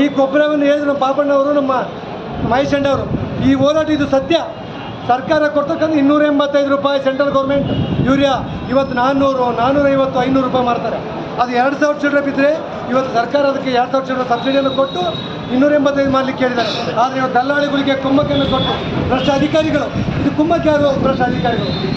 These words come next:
ಯಾಕೆ ಅಧಿಕಾರಿಗಳು ಕೊಡ್ತಾ ಇದ್ದಾರೆ? ಅವ್ರಿಗೆ ಲಂಚ ಬೇಕು. ಅದು ಯಾರು ಹೊಟ್ಟೆ ತುಂಬಿಸೋಕ್ಕಾಗಿ ಲಂಚ ತಂದ್ರೆ ಗೊತ್ತಿಲ್ಲ. ಅದು ರೈತರ ಮೇಲೆ ಹೊಟ್ಟೆ ಬಡ್ದು ಲಂಚ ತಿನ್ನೋನು ಯಾವ ಅಧಿಕಾರಿ ಇರ್ಬೋದು, ಯಾವ ರಾಜಕಾರಣಿ ಇರ್ಬೋದು, ಯಾವತ್ತಾದ್ರೂ ಒಂದಿನ ಮಣ್ಣು ಮುಗ್ತಾರೆ.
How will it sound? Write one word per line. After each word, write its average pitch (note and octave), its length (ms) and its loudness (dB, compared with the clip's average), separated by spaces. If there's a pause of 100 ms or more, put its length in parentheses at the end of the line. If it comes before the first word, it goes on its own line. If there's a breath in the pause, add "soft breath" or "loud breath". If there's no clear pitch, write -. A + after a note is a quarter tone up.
(100)
ಯಾಕೆ D#4+ 280 2
ಅಧಿಕಾರಿಗಳು D4 380 0
ಕೊಡ್ತಾ C#4+ 200 0
ಇದ್ದಾರೆ? D4 140 2 (280)
ಅವ್ರಿಗೆ C4+ 200 2
ಲಂಚ D4+ 160 0 (160)
ಬೇಕು. D4+ 240 -2 (460)
ಅದು C4 160 2
ಯಾರು D4+ 160 2
ಹೊಟ್ಟೆ D#4+ 180 0
ತುಂಬಿಸೋಕ್ಕಾಗಿ D#4 480 2
ಲಂಚ C#4+ 140 0 (100)
ತಂದ್ರೆ C#4+ 240 0
ಗೊತ್ತಿಲ್ಲ. C#4 220 -2 (260)
ಅದು C#4 100 2 (100)
ರೈತರ D#4+ 360 2
ಮೇಲೆ D#4+ 200 2
ಹೊಟ್ಟೆ D4+ 280 0
ಬಡ್ದು D4 240 2 (380)
ಲಂಚ C#4+ 180 0 (160)
ತಿನ್ನೋನು D4 360 2
ಯಾವ C#4 100 2 (100)
ಅಧಿಕಾರಿ D#4 340 0
ಇರ್ಬೋದು, D#4 280 2 (460)
ಯಾವ D#4 220 2 (120)
ರಾಜಕಾರಣಿ D#4 460 0
ಇರ್ಬೋದು, C#4+ 220 0 (260)
ಯಾವತ್ತಾದ್ರೂ C#4 460 2
ಒಂದಿನ C4+ 220 2
ಮಣ್ಣು B3+ 180 0
ಮುಗ್ತಾರೆ. - 280 -2